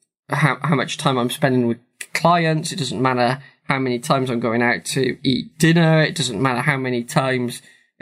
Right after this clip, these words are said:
and it doesn't matter if I've not got my health and wellness to be able to do those things. So for me, I decided to put that at the top of my list. And, and, uh, so as I'm making decisions throughout the day, um, I always prioritize those things more.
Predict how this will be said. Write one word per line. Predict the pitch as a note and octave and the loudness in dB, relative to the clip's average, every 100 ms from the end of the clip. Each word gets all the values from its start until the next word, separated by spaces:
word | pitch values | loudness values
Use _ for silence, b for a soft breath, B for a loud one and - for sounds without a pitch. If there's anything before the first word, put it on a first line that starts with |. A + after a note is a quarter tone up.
| - _ - | -20 _ -4
and | F3 F#3 | -2 0
it | D#3+ | 0
doesn't | F3+ F3 | 0 0
matter | D#3+ F3+ F3 - A#2 C#3 E3+ | 2 0 0 -2 0 0 0
if | C#3 C3+ | -4 -2
I've | B2+ | 2
not | D#3 - | 2 2
got | C#3+ | -2
my | C3 | 0
health | C#3+ D3 C#3+ | 2 2 2
and | C3 | 2
wellness | C#3+ C3+ - | 2 0 -2
to | |
be | - C3+ | 0 2
able | C#3 C#3 | 2 -2
to | - | 0
do | E3 D#3+ | 2 2
those | B2+ A#2+ - | 0 -4 -4
things. | A#2 A#2+ | -4 -4
So | A#2+ | -6
for | A#2 | 2
me, | D3+ E3 C#3+ B B B - | 4 6 4 B B B -2
I | C#3+ | -2
decided | - D3 C3 B2+ | 0 -2 -2 -6
to | - | -10
put | - D#3+ - | -2 -2 2
that | C3+ | 2
at | G2+ | 2
the | A2 | 0
top | - C#3+ | -4 -4
of | C3 | -4
my | B2 A#2 | -6 -2
list. | B2+ C3 - | 0 0 -4
And, | A#2+ A#2+ | -4 -4
and, | - B2 B2 - b b b _ | -4 -4 -6 -10 b b b _
uh, | - A2+ G2+ - - - - - | -2 0 0 -2 -8 -12 -12 -10
so | - C#3 C3 C#3+ E3 _ _ - | -2 0 0 -2 -10 _ _ 0
as | D3+ D#3 | 0 2
I'm | C3+ B2 B2 _ - | -2 -2 -8 _ -2
making | C#3+ C#3 D3 B2 | 0 0 -4 -4
decisions | A#2+ - F3+ E3 B2+ A#2+ - | -4 0 0 2 0 -2 -4
throughout | - D3 G3 F3 | 0 2 4 0
the | - | -4
day, | E3+ B2 A2 C#3 D#3 B B B | -2 -2 0 0 0 B B B
um, | B2 B2 B2 A#2+ | 0 0 0 -2
I | C3 | 0
always | C#3 D3+ C#3 | 0 0 -2
prioritize | - C#3+ C3+ C3+ - B2 B2 D#3 | -2 0 0 0 0 0 0 0
those | C3 B2 A#2 - | 2 2 -2 -4
things | B2+ A#2+ A#2+ - | 0 0 0 0
more. | C3 A#2+ - | 0 0 -4